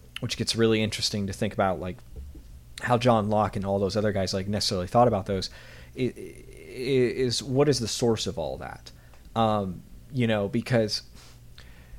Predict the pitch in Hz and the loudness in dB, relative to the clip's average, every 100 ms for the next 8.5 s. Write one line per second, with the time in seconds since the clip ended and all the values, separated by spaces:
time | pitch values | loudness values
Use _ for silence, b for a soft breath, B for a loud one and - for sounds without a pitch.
0 | B - - 151 139 135 196 233 185 175 | B -12 -8 -2 2 4 4 2 2 0
1 | 127 - 151 143 127 113 - 123 117 - | 0 4 6 6 4 0 -2 0 0 -4
2 | 117 104 104 101 95 - - - - - | -4 -2 -2 -4 -6 -10 -20 -20 -12 -2
3 | 127 131 - 190 226 190 151 123 117 127 | 2 2 4 2 2 2 2 4 4 4
4 | 127 - 107 - - 156 131 - 139 113 | 2 0 -2 -2 -2 0 0 0 2 2
5 | - B B B B 127 156 156 170 196 | 0 B B B B 2 4 4 2 4
6 | 180 175 151 - 131 117 - 113 135 147 | 4 4 0 0 2 0 2 4 6 6
7 | 147 151 165 190 - - - - - - | 4 2 0 -6 -6 -10 -14 -20 -20 -6
8 | 127 127 120 110 95 | 2 4 4 0 -4